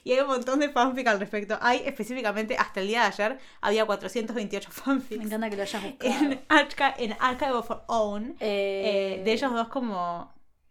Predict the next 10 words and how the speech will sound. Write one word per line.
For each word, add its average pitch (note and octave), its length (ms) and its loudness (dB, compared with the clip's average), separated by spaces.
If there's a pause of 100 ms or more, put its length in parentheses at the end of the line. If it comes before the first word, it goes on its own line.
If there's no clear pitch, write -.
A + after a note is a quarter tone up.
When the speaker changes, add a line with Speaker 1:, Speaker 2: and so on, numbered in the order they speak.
(280)
Speaker 1:
salvándose, G#3 920 2 (220)
em, F3 600 -6
Speaker 2:
Sí. F#3 60 -20 (440)
Speaker 1:
y F#3 560 -6
Speaker 2:
<laughs> D4 260 6
Speaker 1:
haciendo A#3+ 60 2
una A3+ 140 4
vida A3 180 4
juntos, A3 420 -2
tipo, G#3 380 -4